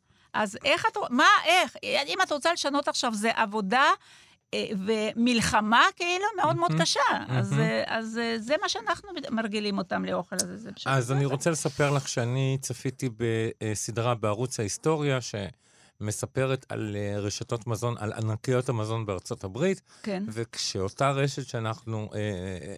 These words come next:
Speaker 2: המציאה את הנאגץ,
Speaker 1: מהמם.
Speaker 2: זה היה, אה,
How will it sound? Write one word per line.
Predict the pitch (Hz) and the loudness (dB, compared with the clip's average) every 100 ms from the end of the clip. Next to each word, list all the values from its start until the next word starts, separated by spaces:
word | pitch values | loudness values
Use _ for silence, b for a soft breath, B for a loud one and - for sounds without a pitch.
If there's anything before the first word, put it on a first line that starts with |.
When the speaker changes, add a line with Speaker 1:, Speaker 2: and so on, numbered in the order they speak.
| - - | -14 -10
Speaker 2:
המציאה | 104 95 - 208 220 139 | -8 -6 -4 0 2 2
את | 117 107 | 0 -4
הנאגץ, | 107 98 101 147 - 240 | -2 -2 0 -2 -2 -4
Speaker 1:
מהמם. | 220 226 262 B B - | -2 -2 -4 B B -10
Speaker 2:
זה | 107 104 113 | -6 -2 0
היה, | 123 147 143 | 2 2 0
אה, | - | -2